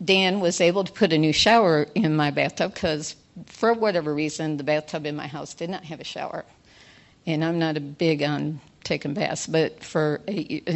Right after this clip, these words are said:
and there, but there was a shower in my house, but it was in the back of the house, and it was an old shower, and, you know, it got where the faucets weren't working, and it was leaking all the time, and so I'm like, "I need to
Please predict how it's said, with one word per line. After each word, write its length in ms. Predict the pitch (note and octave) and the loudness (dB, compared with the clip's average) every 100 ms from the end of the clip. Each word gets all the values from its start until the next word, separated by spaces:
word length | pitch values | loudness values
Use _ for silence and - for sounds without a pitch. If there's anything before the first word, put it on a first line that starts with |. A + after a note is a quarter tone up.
| D#3+ | 0
and 180 | F3 E3+ | 0 2
there, 140 | E3 | 0
but 260 | - F3 E3+ | 2 2 4
there 80 | F3+ | 6
was 240 | F#3+ F3+ | 6 6
a 60 | E3+ | 4
shower 320 | - F3 E3+ | 6 6 6
in 80 | D#3+ | 6
my 100 | D#3 | 4
house, 240 | E3 D#3 | 4 2
but 160 | E3 D3 | 0 2
it 60 | |
was 160 | E3 E3 | 2 4
in 100 | D#3+ | 2
the 60 | |
back 220 | D3+ D3+ D3+ | 6 4 4
of 60 | |
the 60 | D#3 | -2
house, 340 | D#3+ D3+ D3 | 0 0 0
and 80 | D3+ | -2
it 40 | |
was 160 | D3 C3+ | -2 -2
an 100 | D3 | 0
old 220 | D#3 D#3 | 2 2
shower, 460 | - D3+ D3+ D3+ D#3 | 0 2 2 2 2
and, 280 | C#3+ C3 D3+ - - - - | 0 -2 -8 -12 -20 -20 -8
you 140 | D#3+ D3+ | 0 2
know, 180 | D3+ | 4
it 200 | D3 D3 - - _ - | 2 2 -8 -20 _ -4
got 180 | D#3+ D3 | 0 2
where 120 | D3+ | 0
the 100 | - | -4
faucets 500 | - D3 D#3 D3 - | 0 2 2 0 -2
weren't 220 | D#3 D3+ | -2 0
working, 540 | D#3 D#3 D#3+ D#3 D#3+ D#3 | 0 -2 -2 0 2 0
and 220 | - D#3 | -2 -8
it 80 | - | -6
was 220 | D3+ F3+ | -8 -6
leaking 360 | D#3+ F#3 F3 | -8 -6 -6
all 120 | E3+ E3 | -6 -6
the 120 | D#3 | -8
time, 440 | - D#3 D#3 D#3 | -8 -8 -8 -8
and 220 | C3+ E3+ - - - - - | -8 -12 -16 -20 -20 -20 -16
so 260 | - E3+ D#3 | -6 -2 -2
I'm 140 | D3+ | -2
like, 220 | D3 C#3+ | -2 -4
"I 100 | D3+ | -4
need 280 | D#3+ E3+ D#3 | -4 -4 -4
to 360 | - D#3 D3+ | -4 -4 -4